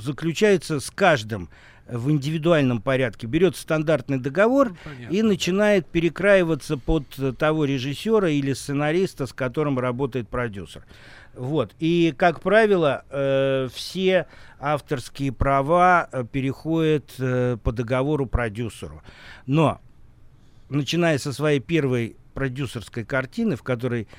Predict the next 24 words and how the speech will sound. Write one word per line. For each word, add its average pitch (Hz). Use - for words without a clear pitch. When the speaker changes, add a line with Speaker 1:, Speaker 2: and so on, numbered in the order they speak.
Speaker 1:
меняла, 139
я 120
был 120
уже 117
тоже 110
сопродюсером, 123
копродюсером, 113
понимаете, 123
у 104
меня 139
договора 127
всегда 123
были 113
сложные, 113
не 123
только 120
режиссерские, 98
так 156
же, 123
как 127
и -
на 123
этой 85
картине. -